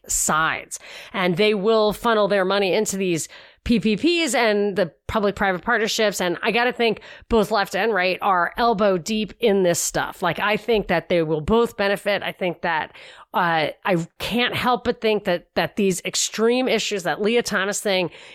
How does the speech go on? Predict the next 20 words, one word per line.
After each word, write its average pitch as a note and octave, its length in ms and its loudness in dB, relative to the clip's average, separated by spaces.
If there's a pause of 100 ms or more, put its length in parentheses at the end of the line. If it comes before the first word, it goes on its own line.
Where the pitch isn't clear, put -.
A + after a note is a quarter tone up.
is F3+ 180 0
really A#3+ 460 2
meant G3+ 460 0
to G#3 120 -4
get F#3 180 0
people F#3+ 280 -2
who F3 360 0 (120)
are G3+ 400 2
very G3+ 400 2
middle G3 240 0
of E3 100 -4
the F#3 80 -2
road F3 300 2
to D#3+ 100 -6
have - 480 -2
to F#3+ 140 -10
choose F#3+ 500 -2 (140)
a F#3 80 -2
side. D3+ 640 0 (400)
And G#3+ 340 2